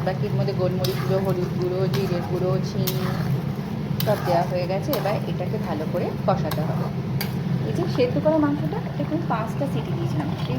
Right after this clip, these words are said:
মাংসটা এখন চলে গেল এর মধ্যে। এখন এটাকে ভালো করে কষিয়ে নেব। আলু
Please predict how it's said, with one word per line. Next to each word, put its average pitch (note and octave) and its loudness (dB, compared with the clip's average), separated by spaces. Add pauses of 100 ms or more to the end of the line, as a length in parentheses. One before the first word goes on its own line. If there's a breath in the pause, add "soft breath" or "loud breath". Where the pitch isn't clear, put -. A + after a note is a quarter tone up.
মাংসটা - 0
এখন C#3 0
চলে - 0
গেল C#4 0
এর C#3 0
মধ্যে। C4 -2 (260)
এখন - 0
এটাকে A3 -2
ভালো A3+ 0
করে B3 -2
কষিয়ে - 2
নেব। C4+ 2 (3500)
আলু G#3+ 2